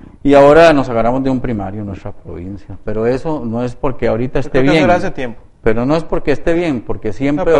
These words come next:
Speaker 1: don
Speaker 2: eso era
Speaker 1: Miguel
Speaker 2: hace
Speaker 1: Camp-,
Speaker 2: tiempo.
Speaker 1: don Miguel Calvo siempre nos ha ayudado, la, la, la, la, la Junta Directiva de Cartago siempre ha estado frente a todo, incluso, eh, nosotros una vez le prestamos un bus a, aunque usted no lo crea, le prestamos un bus a Cartago.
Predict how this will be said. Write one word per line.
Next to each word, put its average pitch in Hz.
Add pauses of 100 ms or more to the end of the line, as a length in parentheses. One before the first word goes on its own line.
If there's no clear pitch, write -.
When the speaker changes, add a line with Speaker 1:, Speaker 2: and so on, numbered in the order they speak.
Speaker 1:
don 143
Speaker 2:
eso 117
era -
Speaker 1:
Miguel 143
Speaker 2:
hace 143
Speaker 1:
Camp-, 156
Speaker 2:
tiempo. -
Speaker 1:
don 117
Miguel 117
Calvo 151
siempre 120
nos 117
ha 131
ayudado, 147
la, 104
la, 101
la, 98
la, 98
la 92
Junta 107
Directiva 123
de 120
Cartago 117
siempre 104
ha -
estado 113
frente 123
a -
todo, 185 (480)
incluso, 117
eh, 107
nosotros 98
una 127
vez 107
le 127
prestamos 101
un 107
bus 107
a, 98 (440)
aunque 104
usted -
no 104
lo 110
crea, 113
le 117
prestamos 104
un 113
bus 107
a 104
Cartago. 104